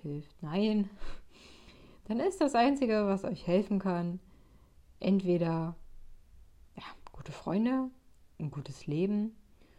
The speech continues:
Optimismus oder nichts mehr. Ihr habt dann die Wahl, was es ist. Bei mir war es dann der Optimismus und das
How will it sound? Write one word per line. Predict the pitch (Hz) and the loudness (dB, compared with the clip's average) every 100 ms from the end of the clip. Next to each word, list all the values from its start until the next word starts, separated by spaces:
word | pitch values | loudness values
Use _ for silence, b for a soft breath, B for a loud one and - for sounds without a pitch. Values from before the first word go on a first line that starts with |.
| b b b b - _ - | b b b b -20 _ -10
Optimismus | 180 - 156 160 185 - 180 175 180 - - - - - _ - | -10 -4 -2 0 -2 0 0 0 -4 -12 -18 -20 -20 -20 _ -4
oder | 170 180 | 0 2
nichts | 160 - - - | 2 2 -2 -4
mehr. | 147 147 - 147 - - - - - - - - - - - - - | -8 -8 -14 -20 -20 -20 -20 -20 -20 -18 -18 -18 -20 -20 -20 -14 0
Ihr | 175 160 | 0 0
habt | 180 - | -4 -4
dann | 165 151 | -4 -2
die | 151 | 0
Wahl, | 160 214 240 220 208 | 2 4 2 0 -4
was | 165 160 | -4 -6
es | - - | -10 -2
ist. | 214 226 - - - - - | 0 0 -4 -14 -20 -20 -12
Bei | - | -6
mir | 147 147 151 | -4 -4 -6
war | 143 147 | -6 -8
es | - | -8
dann | 143 143 143 | -8 -6 -6
der | 151 - | -8 -12
Optimismus | - - 165 196 226 226 214 220 - | -16 -10 -2 0 0 0 0 -2 -8
und | - 185 147 | -6 -4 -4
das | 147 | -8